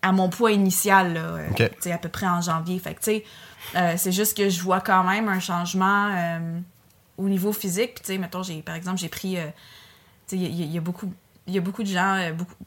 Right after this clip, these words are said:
Speaker 1: surtout les filles, je te dirais, ils regardent beaucoup la balance,
Speaker 2: Mhm.
Speaker 1: puis ils pensent que, mettons, ah, le, le, le, le poids, sa balance, elle, elle, elle change pas. Ben, tu vois, moi, j'ai pris, par exemple, euh, je sais pas moi, à peu près trois livres de masse corporelle, tu sais, de,
Speaker 2: Ok.
Speaker 1: de poids
Speaker 2: Ouais.
Speaker 1: corporel,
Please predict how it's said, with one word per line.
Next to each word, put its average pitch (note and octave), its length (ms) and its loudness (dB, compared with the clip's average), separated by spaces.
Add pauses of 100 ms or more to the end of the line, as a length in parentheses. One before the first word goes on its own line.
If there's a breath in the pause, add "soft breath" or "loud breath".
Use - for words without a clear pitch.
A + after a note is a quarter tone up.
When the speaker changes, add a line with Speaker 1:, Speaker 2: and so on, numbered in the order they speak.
Speaker 1:
surtout - 280 -8
les B3 120 -4
filles, G3 180 -4
je A3+ 60 -8
te - 40 -4
dirais, F#3+ 240 0
ils - 20 0
regardent G3 260 2
beaucoup F#3+ 200 -2
la A3 160 4
balance, D#3+ 760 2
Speaker 2:
Mhm. B2 240 8
Speaker 1:
puis F#3 140 -2
ils F3 80 -2
pensent G3+ 280 4
que, F#3 100 -2
mettons, F3 440 0
ah, F3+ 200 4
le, E3 220 -2
le, D#3 280 -6
le, D3 80 -8
le E3+ 80 -6
poids, G#3 160 -4
sa G3 120 -2
balance, F3 320 0
elle, E3+ 60 -2 (300)
elle, D#3+ 280 -4
elle F3 60 -2
change E3 260 -6
pas. B3+ 120 2
Ben, G3 120 0
tu G3+ 140 -4
vois, A#3 140 8
moi, A#3 160 4
j'ai G#3 180 2
pris, B3+ 420 -2 (460 loud breath)
par A3 160 8
exemple, A3 480 6
euh, F#3 480 2
je G3 80 -4
sais G3+ 60 -6
pas G3 100 -8
moi, G3 100 0
à G3 40 0
peu G3+ 80 -6
près A#3 220 0
trois A#3 360 4
livres A3+ 220 2
de G#3+ 80 2
masse G3+ 360 4
corporelle, G#3 840 0
tu C4+ 80 -2
sais, - 20 0
de, G3+ 80 4
Speaker 2:
Ok. - 140 2
Speaker 1:
de B3+ 100 4
poids A#3+ 240 2
Speaker 2:
Ouais. G#3+ 60 2 (160)
Speaker 1:
corporel, G#3+ 440 -2